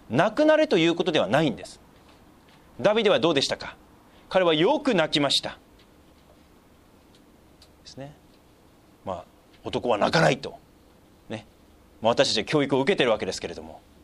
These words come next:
日本男児は、日本人はね、男は泣くなと。もう感情あっていいんですよ。問題は、その感情で行動を決めてしまうことです。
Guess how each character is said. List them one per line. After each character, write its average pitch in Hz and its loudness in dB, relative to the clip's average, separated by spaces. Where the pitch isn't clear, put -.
日 117 2
本 127 2
男 120 2
児 92 -8
は、 73 -8
日 117 -2
本 135 0
人 107 -6
は 85 -10
ね、 101 -8
男 127 0
は 131 2
泣 113 -2
く 127 0
な 110 -2
と。 - -18
も 160 0
う - -16
感 285 2
情 302 4
あ 320 2
っ 320 -4
て - -2
い - 2
い 151 0
ん 131 -2
で 104 -4
す - -16
よ。 - -16
問 311 2
題 294 2
は、 262 2
そ - -2
の 151 2
感 311 0
情 269 2
で 262 2
行 220 2
動 214 2
を 202 -2
決 196 -4
め 180 0
て 160 -2
し - -6
ま 131 -2
う 117 -4
こ 101 -14
と - -18
で - -20
す。 - -20